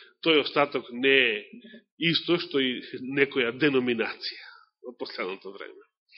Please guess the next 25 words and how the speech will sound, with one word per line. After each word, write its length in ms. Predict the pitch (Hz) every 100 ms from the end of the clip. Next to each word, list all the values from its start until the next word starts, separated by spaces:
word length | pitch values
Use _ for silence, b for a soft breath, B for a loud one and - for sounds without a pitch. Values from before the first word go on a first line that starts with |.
| B B B B B -
Ниту 300 | 123 117 113
црквата 380 | 123 - 113 113
на 100 | 110
адвентистите 420 | 104 - 110 -
на 120 | 104
седмиот 400 | - 113 104 110
ден, 180 | 107 135
ниту 160 | 120 113
било 200 | 120 113
која 160 | 120 107
друга 300 | 113 110 101
деноминација. 800 | 101 107 104 98 98 - - - B B B B _
Остатокот 600 | 110 - 139 135 127 110
Божи 320 | 131 147 156
се 160 | 139 117
сто 140 | -
четириесет 420 | 131 - 127 127 131
и 180 | - -
четири 380 | 131 131 120 107 - 120
илјади 440 | 131 127 120 120 107 B B _ -
поединци, 600 | 120 127 123 117 - 98 - _ _ _ B B B B B B B B B B _
а 100 | 107
не 200 | 113 123
некоја 340 | 113 107 113
деноминација. 800 | 110 113 104 101 87 - - -